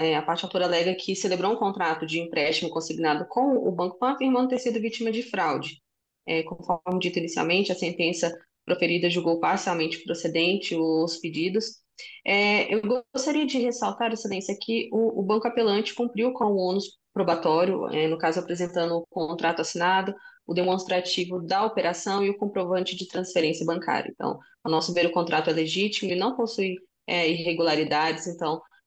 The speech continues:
na ocasião da contratação, as cláusulas foram lidas em voz alta na presença de duas te-, te-,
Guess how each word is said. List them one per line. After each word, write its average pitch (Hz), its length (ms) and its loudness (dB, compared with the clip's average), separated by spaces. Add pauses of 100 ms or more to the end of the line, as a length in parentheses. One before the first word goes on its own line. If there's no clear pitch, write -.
(100)
na 202 380 2
ocasião 190 500 2
da 175 160 0
contratação, 190 720 -2
as 156 180 -4
cláusulas 185 580 -2
foram 180 200 0
lidas 160 300 -2
em 175 80 -4
voz 202 240 -2
alta 214 200 2
na 269 120 0
presença 247 400 0
de 208 120 -4
duas 220 520 -2
te-, 214 300 -2
te-, 214 260 -2